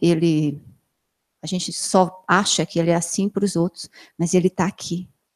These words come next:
né? Então, nós todos aqui temos oito metros de intestino. A nossa diferença é que ele vai estar mais agredido ou menos agredido. Existe uma lei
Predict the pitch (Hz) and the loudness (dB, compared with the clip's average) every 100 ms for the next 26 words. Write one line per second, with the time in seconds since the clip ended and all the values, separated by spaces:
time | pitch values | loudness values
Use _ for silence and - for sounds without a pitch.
0 | _ 165 170 196 _ _ _ _ _ _ | _ -14 -12 -12 _ _ _ _ _ _
1 | - 165 180 196 180 185 196 - 220 277 | -10 -4 0 0 0 0 -2 2 2 2
2 | 220 190 180 226 - 202 190 190 196 180 | 0 -4 -4 -6 -4 -4 0 -2 -2 -2
3 | 175 180 180 165 180 185 185 - 165 165 | -2 -2 -4 -6 -6 -4 -2 -2 -4 -8
4 | - _ _ _ _ 160 175 196 277 - | -12 _ _ _ _ -4 2 4 4 2
5 | 202 196 190 180 165 190 247 - 180 165 | -2 -2 -2 0 2 2 0 0 -2 -2
6 | - _ _ _ _ _ 180 180 180 196 | -8 _ _ _ _ _ 0 0 0 -2
7 | 226 _ _ _ _ _ 180 170 165 165 | -2 _ _ _ _ _ -2 0 0 -2
8 | 160 - 165 156 - _ 165 165 175 180 | -2 -4 -4 -4 -10 _ -6 -4 -2 0
9 | 214 - 262 277 254 247 247 233 233 240 | -2 0 -2 0 0 0 0 -2 0 -2
10 | 190 165 _ _ _ _ _ - 185 285 | -2 -10 _ _ _ _ _ -6 0 0
11 | - 262 214 185 175 190 269 | 2 0 2 2 4 2 0